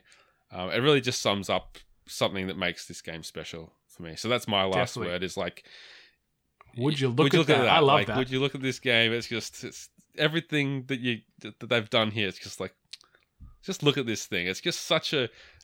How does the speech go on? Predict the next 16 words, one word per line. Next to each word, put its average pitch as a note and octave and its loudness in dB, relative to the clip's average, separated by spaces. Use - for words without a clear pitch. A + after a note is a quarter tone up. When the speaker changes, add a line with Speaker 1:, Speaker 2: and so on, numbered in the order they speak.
Speaker 1:
marvel G#2 2
to, G2 -6
to - -8
experience. G#2 -2
And G#2+ -4
we've C3+ 0
been B2+ 0
talking A#2 -2
about G#2+ 2
it - -18
for - -20
two G#2+ -6
hours F2+ -2
and F#2 -12
fifteen F2+ -10
minutes F#2 -8